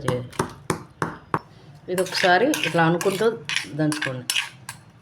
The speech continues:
ఇది మొత్తం బాగానే నలిగింది. ఇంక ఇప్పుడు వంకాయలు, టమాటాలు కూడా వేసుకొని నూరుకుందాం. ఇది కొంచెం బరగ్గానే ఉంది, అయినా బాగానే ఉంటుంది. దీంట్లోనే వంకాయలు, టమాటాలు కూడా వేసుకొని ఫస్ట్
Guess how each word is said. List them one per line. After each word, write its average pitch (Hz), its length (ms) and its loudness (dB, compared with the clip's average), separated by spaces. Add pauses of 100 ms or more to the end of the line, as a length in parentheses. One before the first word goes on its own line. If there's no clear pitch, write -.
(920)
ఇది 175 200 0
మొత్తం 214 260 0 (680)
బాగానే 175 300 2
నలిగింది. 156 440 2 (520)
ఇంక 175 160 2
ఇప్పుడు 190 240 2
వంకాయలు, 196 420 4 (100)
టమాటాలు 175 420 2
కూడా 156 140 2
వేసుకొని 208 380 2
నూరుకుందాం. - 400 0 (580)
ఇది 165 100 -2 (100)
కొంచెం 160 260 2
బరగ్గానే 175 420 4 (100)
ఉంది, 156 140 0 (200)
అయినా 170 180 4 (140)
బాగానే 156 260 4
ఉంటుంది. 123 240 -6 (420)
దీంట్లోనే 190 360 4 (100)
వంకాయలు, 180 380 4 (100)
టమాటాలు 160 440 2
కూడా 160 200 0
వేసుకొని - 340 -2 (380)
ఫస్ట్ - 220 2